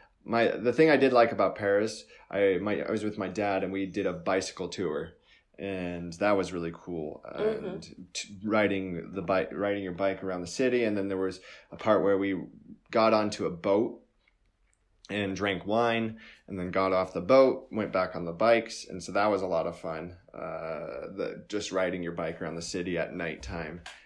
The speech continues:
Speaker 1: and it, uh, when you're on the boat, uh, it gets really close to the Eiffel Tower, so it's really nice 'cause you can see the Eiffel Tower and not be around a billion tourists,
Speaker 2: Mm-hmm.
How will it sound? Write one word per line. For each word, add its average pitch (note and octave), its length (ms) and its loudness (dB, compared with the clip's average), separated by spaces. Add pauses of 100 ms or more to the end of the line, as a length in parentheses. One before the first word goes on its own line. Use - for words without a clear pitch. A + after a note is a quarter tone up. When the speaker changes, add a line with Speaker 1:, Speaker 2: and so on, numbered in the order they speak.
(140)
Speaker 1:
and F2 240 -8
it, - 200 -10
uh, D#2+ 300 -4 (240)
when A#2 120 0
you're G#2 140 2
on F#2+ 100 -2
the F#2+ 60 -4
boat, G2 480 2 (220)
uh, D#2 300 -4
it E2+ 160 -2
gets G#2 220 -2
really G2 180 0
close F2 280 -4
to E2+ 60 -12
the E2 160 -4
Eiffel E2 260 -6
Tower, G#2 600 2
so F#2 220 -4
it's E2+ 140 -8
really A2+ 140 2
nice F#2+ 260 -2
'cause F#2 160 -8
you F#2 60 -8
can F2+ 140 -10
see G2+ 140 -4
the F2 100 -4
Eiffel F2 240 -8
Tower F2+ 340 0
and E2+ 100 -4
not F2 240 -4
be F2+ 120 -2
around E2+ 260 -2
a D#2 60 -6
billion E2 360 -6
tourists, F#2+ 600 -2
Speaker 2:
Mm-hmm. G#3+ 460 -2